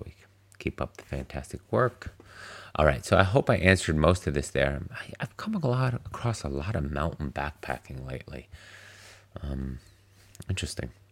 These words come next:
I wonder how heavy those packs are. Just shoot me a quick note. Let me know, um, because I do a lot of, um, rucking and hiking work for some of my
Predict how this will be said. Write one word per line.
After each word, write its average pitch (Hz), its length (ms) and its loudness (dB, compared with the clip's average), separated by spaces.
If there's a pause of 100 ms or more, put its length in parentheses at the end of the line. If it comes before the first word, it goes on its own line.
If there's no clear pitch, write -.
(200)
I - 40 -6
wonder 98 160 2
how 85 200 2
heavy 78 320 2
those 67 200 0
packs - 380 -2
are. 62 220 2 (840)
Just - 160 2
shoot - 220 4
me 80 80 0
a 78 40 2
quick - 260 0
note. 69 180 2 (300)
Let 71 160 0
me 87 80 6
know, 73 200 6 (300)
um, 67 380 -2 (220)
because 73 440 0 (640)
I 71 80 0
do 80 320 6
a - 60 2
lot 71 300 6
of, 71 200 4 (600)
um, 65 400 -8 (520)
rucking 117 500 2 (840)
and 78 140 -2
hiking 85 400 2
work 95 260 -2
for - 140 0
some 73 260 0
of 67 100 0
my 67 360 0